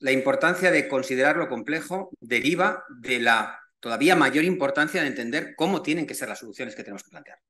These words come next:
No sirve de nada. Va, es un problema complejo si no,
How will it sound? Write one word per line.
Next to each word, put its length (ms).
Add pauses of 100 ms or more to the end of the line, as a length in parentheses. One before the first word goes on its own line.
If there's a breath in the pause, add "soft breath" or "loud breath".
(440)
No 120
sirve 220
de 80
nada. 400 (220)
Va, 80
es 160
un 80
problema 220
complejo 360
si 280
no, 340